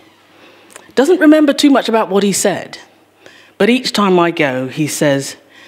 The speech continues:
"Can I pray for you?" My answer is always yes. He hasn't got the nappies on now, you'll be pleased to hear that. But he's still found a way to keep praying even as a teenager.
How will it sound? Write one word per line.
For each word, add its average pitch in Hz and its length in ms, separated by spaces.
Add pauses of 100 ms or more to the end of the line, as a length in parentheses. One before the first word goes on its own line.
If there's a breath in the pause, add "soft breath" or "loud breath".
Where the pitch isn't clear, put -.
(280 loud breath)
"Can 175 260
I 127 400 (600)
pray 135 480 (560)
for - 180
you?" - 280 (960)
My 170 140
answer 175 360
is 147 120
always 135 320
yes. - 400 (460 loud breath)
He - 100
hasn't 180 220
got 185 140
the 165 60
nappies 170 400
on 170 120
now, 160 160
you'll 165 200
be 139 60
pleased 135 320
to 143 80
hear 135 140
that. 123 240 (1700 loud breath)
But 175 120
he's 185 180
still 202 280
found 147 320
a 135 40
way 127 200
to 123 100
keep - 280
praying 139 360
even 127 260
as 120 140
a - 40
teenager. 127 600